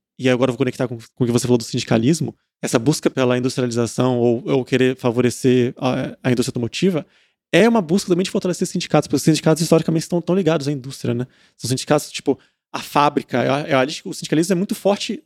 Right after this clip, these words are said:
industrial. O, o P T nasce do sindicalismo, né? O Lula vem do, é, era um sindicato, era, ele era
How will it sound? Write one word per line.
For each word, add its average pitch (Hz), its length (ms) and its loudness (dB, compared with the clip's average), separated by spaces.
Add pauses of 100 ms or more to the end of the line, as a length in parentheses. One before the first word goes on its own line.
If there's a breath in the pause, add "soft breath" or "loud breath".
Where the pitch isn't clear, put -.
industrial. 180 680 0
O, - 440 0
o 156 40 2
P 165 140 4
T 190 160 2
nasce 190 240 2
do 185 60 -2
sindicalismo, 135 600 0
né? 123 60 2
O 123 60 4
Lula 135 240 2
vem 131 240 -2
do, 139 120 2
é, 131 120 0
era 139 240 2
um 147 40 -2
sindicato, 143 600 -6
era, 139 220 -2
ele 123 200 -4
era 135 280 0